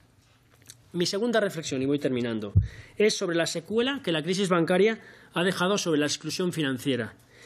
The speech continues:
Ha sido necesario cerrar casi dieciocho mil oficinas, por lo que ha aumentado el porcentaje de la población que ahora mismo no tiene acceso a una oficina bancaria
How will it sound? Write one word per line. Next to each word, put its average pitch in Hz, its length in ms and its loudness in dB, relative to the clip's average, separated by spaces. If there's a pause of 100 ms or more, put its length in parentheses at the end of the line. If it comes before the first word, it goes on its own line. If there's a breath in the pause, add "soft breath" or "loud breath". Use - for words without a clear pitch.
(400 loud breath)
Ha 185 100 0
sido 254 260 0
necesario 226 460 0
cerrar 214 640 -2
casi 220 240 0
dieciocho 165 640 0
mil 214 160 4
oficinas, 160 640 2 (440 loud breath)
por 143 160 0
lo 147 140 4
que 165 80 0
ha 170 40 4
aumentado 214 460 4
el 233 120 2
porcentaje 151 760 2
de 143 80 4
la 135 140 4
población 147 480 4
que - 160 2
ahora 175 160 6
mismo 175 320 4
no 143 260 6
tiene 185 160 0
acceso 165 400 -4
a 127 60 -4
una 151 180 0
oficina 160 320 -2
bancaria 160 520 -2